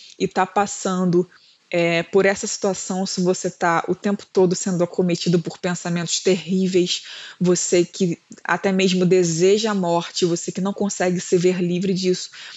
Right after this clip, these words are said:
a gente quer aqui reafirmar pra você que você não precisa conviver com o seu sofrimento, tá? Você não precisa e não deve. Então, busque ajuda.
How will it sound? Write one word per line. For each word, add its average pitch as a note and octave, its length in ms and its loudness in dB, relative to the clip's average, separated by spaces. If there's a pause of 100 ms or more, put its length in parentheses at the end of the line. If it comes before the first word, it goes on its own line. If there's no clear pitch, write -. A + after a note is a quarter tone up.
(140)
a F3 120 0
gente F3 260 -2
quer G3 140 0
aqui F3+ 240 0
reafirmar A#3 840 0
pra A3 140 -2
você F#3+ 540 0 (440)
que G3+ 140 0
você F3+ 460 2
não G#3 580 4 (140)
precisa G3+ 640 0
conviver F#3+ 760 2
com - 140 -6
o F#3 60 -6
seu F#3 200 -2
sofrimento, E3 1040 -2 (440)
tá? D3+ 260 0 (260)
Você F3 240 -4
não F3 160 -2
precisa G3+ 840 0
e G3 80 0
não F#3+ 300 2
deve. D#3+ 600 0 (400)
Então, G3 520 -2 (100)
busque G3+ 720 2
ajuda. E3 840 -2